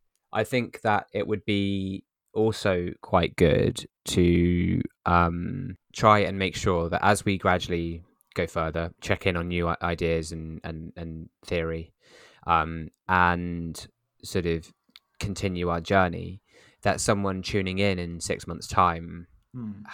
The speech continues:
Speaker 1: has just as much of an opportunity to check us out, um,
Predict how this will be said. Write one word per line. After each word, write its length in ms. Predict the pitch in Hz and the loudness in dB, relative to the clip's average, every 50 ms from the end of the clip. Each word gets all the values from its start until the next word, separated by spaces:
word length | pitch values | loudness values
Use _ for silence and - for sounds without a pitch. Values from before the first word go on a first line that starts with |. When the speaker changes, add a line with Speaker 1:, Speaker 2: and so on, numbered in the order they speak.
| - - | -6 -4
Speaker 1:
has 480 | 92 90 87 87 87 - - - - _ | -4 -4 -4 -6 -8 -12 -14 -14 -14 _
just 240 | - 101 87 - - | -10 -10 -10 -8 -10
as 100 | 90 82 | -8 -4
much 220 | 90 85 - - | -4 -4 -4 -6
of 80 | - 90 | -8 -8
an 60 | 87 | -8
opportunity 600 | 87 92 - - 98 87 87 - - 95 90 87 | -8 -6 -4 -4 -4 -4 -4 -4 -4 -4 -4 -4
to 440 | - - - 92 87 87 87 80 - _ _ _ | -4 -6 -4 -2 -2 -2 -2 -6 -8 _ _ _
check 220 | - - - - - | -8 -8 -8 -8 -8
us 120 | 92 - | -8 -4
out, 300 | 95 87 85 170 - - _ _ _ _ _ _ _ _ _ _ _ - - | -2 -2 -2 -2 -4 -6 _ _ _ _ _ _ _ _ _ _ _ -2 0
um, 560 | 92 90 90 90 87 87 85 85 85 85 | 0 0 0 -2 -6 -10 -12 -12 -14 -14